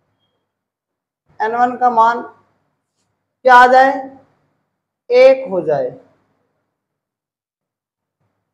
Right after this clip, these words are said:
और दूसरी condition क्या होगी, एन वन वे एन टू का मान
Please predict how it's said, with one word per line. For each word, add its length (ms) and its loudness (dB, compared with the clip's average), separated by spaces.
और 400 0
दूसरी 280 -4
condition 380 -6
क्या 120 2
होगी, 220 0
एन 240 -2
वन 260 -2
वे 180 4
एन 220 -4
टू 140 -4
का 140 0
मान 340 2